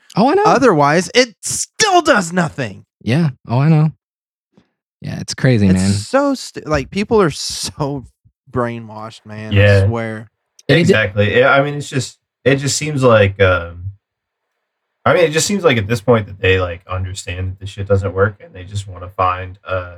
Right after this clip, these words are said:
Speaker 3: more and more ways to control what we're doing and how we're doing it. And
Speaker 2: It
Speaker 3: it's, uh, really starting to get to, like,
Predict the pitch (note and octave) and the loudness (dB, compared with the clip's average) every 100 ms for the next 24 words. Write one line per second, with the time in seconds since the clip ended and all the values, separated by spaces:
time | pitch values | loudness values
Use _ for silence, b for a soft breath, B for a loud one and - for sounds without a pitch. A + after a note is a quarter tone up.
0 | - G2+ G2+ F#2+ F2+ F#2+ F#2 F#2 F#2 F#2+ | -16 -6 -2 -2 -4 -10 -10 -12 -16 -16
1 | - - F#2+ - F2+ F2+ - _ G2+ - | -18 -20 -18 -12 -12 -12 -18 _ -6 -4
2 | A2 G#2 A2 G#2 G2 G#2 A2 G#2 G#2 A#2+ | -6 -8 -8 -8 -6 -4 -4 -6 -4 -2
3 | C3 - b b b b F#2+ F#2 F2+ F2+ | -4 -8 b b b b 0 2 2 -6
4 | F#2+ G2 F#2 F2 E2+ C3+ F3 A#2 - G#2 | -4 2 2 0 -6 -6 -4 -2 2 2
5 | F#2 F#2+ F#2+ G2 - G2 F#2 F2 | 2 -2 0 0 0 -6 -6 -8